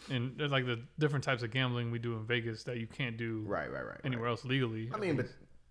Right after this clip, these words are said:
Speaker 2: that's a very Vegas specific
Speaker 1: Yeah.
Speaker 2: thing. You know what I mean? A T Ving, I would do A T Ving in pretty much any city.
Speaker 1: You can do that down the street.
Speaker 2: Right. I would do it,
Speaker 1: No,
Speaker 2: but I,
Speaker 1: my,
Speaker 2: but I would
Speaker 1: my
Speaker 2: do it.
Speaker 1: neighbors that have A T Vs.
Speaker 2: But I would do it.
Speaker 1: Yeah.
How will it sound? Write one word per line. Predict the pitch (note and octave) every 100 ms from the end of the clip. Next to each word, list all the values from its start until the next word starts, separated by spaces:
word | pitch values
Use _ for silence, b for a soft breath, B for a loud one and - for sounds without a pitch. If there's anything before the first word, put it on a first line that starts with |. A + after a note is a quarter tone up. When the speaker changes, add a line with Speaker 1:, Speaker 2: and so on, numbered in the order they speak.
| -
Speaker 2:
that's | - C3+
a | A#2
very | F2+ A2 F#2+
Vegas | F2 D#2 F#2+ F#2 D#2+ - -
specific | - E3 B2+ G#2+
Speaker 1:
Yeah. | -
Speaker 2:
thing. | C#2+ A1+ -
You | G2
know | F#2
what | F2
I |
mean? | E2+ D#2+ B2+
A | D#3
T | D#3+ F3+
Ving, | C3+ D#3 D3
I | B2
would | C#3+
do | C#3+
A | A2
T | G#2 G#2
Ving | F#2 F2+
in | D#2+
pretty | D2 D2+
much | D2 -
any | D2
city. | C#2 C3+ A1+
Speaker 1:
You |
can | D#4
do | E4
that | F4+ E4+ D4+
down | F4
the | F4+
street. | - F#4+ G#4+ E4+ A#2
Speaker 2:
Right. | B2 - -
I | -
would | -
do | D3
it, | D#3+ E3
Speaker 1:
No, |
Speaker 2:
but | E4+ E3+
I, |
Speaker 1:
my, | B2+
Speaker 2:
but | C3+
I |
would | C3+ B2
Speaker 1:
my | C4
Speaker 2:
do | G#3+
it. |
Speaker 1:
neighbors | B3+ F4+ C#4+
that | F3+ D#3
have | D3
A | C#3
T | C#3 C3
Vs. | A#2
Speaker 2:
But | G#2
I | G#2
would | F2+
do | F2+ D#3
it. | E2+ - -
Speaker 1:
Yeah. | B3+ C#3 A2+